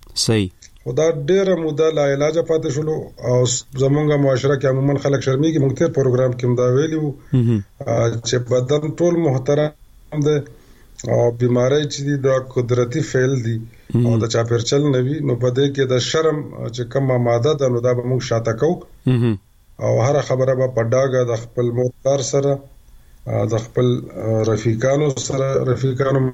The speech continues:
Speaker 2: مطلب ښځه، خاوند،
Speaker 1: مهم.
Speaker 2: آ، یا دغسې دوستان چې دي،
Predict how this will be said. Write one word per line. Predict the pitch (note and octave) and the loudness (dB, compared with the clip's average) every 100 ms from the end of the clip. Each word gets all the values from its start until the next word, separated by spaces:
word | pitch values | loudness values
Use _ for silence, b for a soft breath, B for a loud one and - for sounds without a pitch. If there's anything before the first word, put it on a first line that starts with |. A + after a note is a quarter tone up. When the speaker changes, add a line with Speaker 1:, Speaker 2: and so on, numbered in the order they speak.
| - C3 C3 - - - | -2 -2 -2 -8 -20 -8
Speaker 2:
مطلب | C3 B2+ B2+ | -4 0 0
ښځه، | A#2 C3+ C3+ B2+ | 0 -2 0 0
خاوند، | B2 B2+ C3 B2 B2 - - | 0 0 0 -2 -8 -20 -4
Speaker 1:
مهم. | C3 A#2+ A#2 | 0 2 2
Speaker 2:
آ، | A2+ | 0
یا | A2+ A#2 A#2 A#2 A#2 - | 2 2 2 0 -4 -14
دغسې | G#2+ A2 A2 A2 - - | -8 -4 0 -2 -2 -2
دوستان | G#2+ A2 G#2 C3 C#3 | 0 0 0 0 0
چې | C3+ | 0
دي، | C#3 B2+ | 0 0